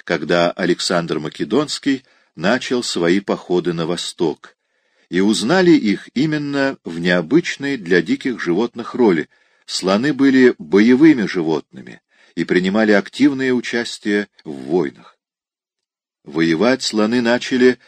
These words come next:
задолго до того, как встретились с войсками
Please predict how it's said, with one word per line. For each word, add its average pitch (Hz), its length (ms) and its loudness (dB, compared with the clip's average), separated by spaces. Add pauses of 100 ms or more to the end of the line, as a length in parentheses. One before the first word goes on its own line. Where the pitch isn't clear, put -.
(280)
задолго 127 680 2
до 123 100 2
того, 104 320 0
как 87 240 -6
встретились 87 640 -2
с - 100 -8
войсками 80 720 -2